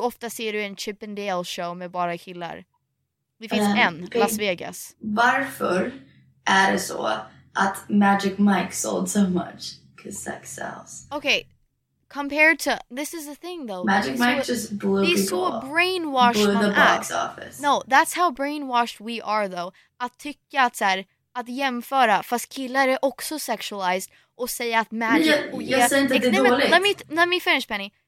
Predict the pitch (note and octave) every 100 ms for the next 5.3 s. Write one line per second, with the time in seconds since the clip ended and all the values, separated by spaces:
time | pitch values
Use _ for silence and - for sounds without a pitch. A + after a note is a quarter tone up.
0 | _ _ _ C#4+ D4 _ _ _ _ _
1 | - C#4 - B3+ D4 C#4+ E4 - C4 B3
2 | A#3 - A#3+ A3+ - A3 A3 A3 A3+ C4
3 | C4 G#3 - _ - B3+ B3 B3 C#4+ -
4 | D#4+ C#4+ D4 - F#4+ E4+ C#4 F#4+ G#4 -
5 | G#3 F#3 A#3+